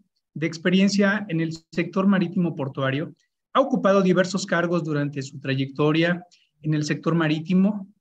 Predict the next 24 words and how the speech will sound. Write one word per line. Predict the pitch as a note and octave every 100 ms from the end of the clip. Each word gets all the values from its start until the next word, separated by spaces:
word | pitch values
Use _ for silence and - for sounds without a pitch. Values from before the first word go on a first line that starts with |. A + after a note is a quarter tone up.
| _ _ _ D#3
en | C#3+
transportación | D#3 D#3 D#3 D3 D#3 F3 D#3+
marítima | D#3 D3+ D#3 D#3+ D3+
mexicana, | C#3+ C3+ - D3+ E3+ G3 G#3 - _ _ -
en | D#3+
el | F3
sector | G3 G3+ C4+
portuario, | C4 A#3+ G#3 F3 E3+ F#3 - -
S | D3+ - D#3+
A | D3+ D#3 D3+ D3+ -
S | E3+ F3+ D#3+ E3 E3 D#3 - D#3
A | C#3
México, | C#3 D3 F#3+ - G3+ G#3 _ _ _ -
en | G3+
el |
sector | G#3+ G#3+ G#3+ D4
público | C4+ G#3 F#3+ - G#3+ G#3+ -
ha | F#3
ocupado | A3+ A3+ F3+ E3+ E3 F#3 -
el | D3+
cargo | D3 E3 E3+
de | E3
directora | C#3+ C#3 C3+ - F#3 A#3+ A3
general | - - C#3+ C#3+ D3+ E3+ G3